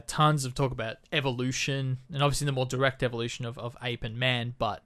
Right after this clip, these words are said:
it's sort of reversed in, in this film. But no, you're right. I think, I mean, you're making excellent points in regards to that. Um, I know we sort of joked last week, like, "Oh, I wonder how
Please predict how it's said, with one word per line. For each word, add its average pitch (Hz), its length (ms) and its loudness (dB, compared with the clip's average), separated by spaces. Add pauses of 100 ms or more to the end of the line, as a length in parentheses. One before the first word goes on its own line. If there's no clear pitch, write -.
it's 131 260 -10
sort 135 160 0
of 120 80 -4
reversed 123 480 0
in, 104 120 -10
in 113 200 -10
this 120 160 -8
film. 120 260 -6
But 113 160 -4 (640)
no, 196 140 10
you're 160 140 8
right. 139 220 12
I 143 60 10
think, - 340 0
I 151 80 4
mean, 156 200 6
you're 143 100 4
making 127 380 0 (100)
excellent 104 520 -4 (320)
points - 580 -4 (100)
in 131 80 -8
regards 120 440 0
to 117 100 -2
that. 110 260 -4 (580)
Um, 117 540 0 (600)
I 156 80 6
know 160 100 10
we 151 80 8
sort 151 160 8
of 127 80 4
joked 131 460 4
last 127 360 2
week, 120 200 -2
like, 123 180 4
"Oh, 175 160 12
I - 20 10
wonder 151 240 4
how 135 320 2